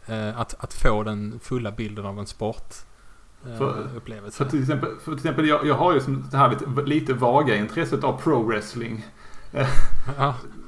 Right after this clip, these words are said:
Speaker 2: det kan man debattera om det, om det är en sport. Men, men, men det är liksom det att det, det är liksom en, det, det sänds ju på T V. Men så att det känns som att det, det, det känns som en sån här ultimata, du måste ha varit där.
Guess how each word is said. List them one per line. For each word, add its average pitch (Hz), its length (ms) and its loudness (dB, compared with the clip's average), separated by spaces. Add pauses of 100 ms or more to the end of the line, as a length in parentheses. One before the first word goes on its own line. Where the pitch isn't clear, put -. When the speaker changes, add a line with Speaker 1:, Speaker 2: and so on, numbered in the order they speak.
(140)
Speaker 2:
det 139 160 2
kan 156 120 -2
man 147 100 2
debattera 139 360 4
om 123 100 2
det, 123 220 -2
om 135 100 0
det 135 60 4
är 120 40 4
en - 60 -2
sport. - 380 -4 (140)
Men, 127 260 -2 (400)
men, 147 240 -4
men 147 100 -2
det 170 120 2
är 147 40 2
liksom 131 180 -2
det 160 60 0
att - 100 -6 (140)
det, 135 160 2
det 139 220 -2
är 165 40 2
liksom 170 220 0
en, - 80 -6 (380)
det, 135 140 -4
det 135 220 -4
sänds 131 580 -2
ju 123 180 0 (360)
på 156 200 0
T 139 260 2 (140)
V. 110 180 0 (760)
Men 139 300 -2
så 135 80 -2
att 135 80 -2
det 139 60 -2
känns 139 200 -4
som 139 100 -2
att 135 80 -2
det, 143 120 -4 (120)
det, 147 120 -2
det 139 260 -4
känns 180 160 -4
som 151 80 -6
en 135 80 -4
sån 165 80 -4
här 147 140 4
ultimata, 135 540 0
du 135 120 0
måste 139 300 0
ha 135 140 0
varit 127 280 0
där. 107 300 2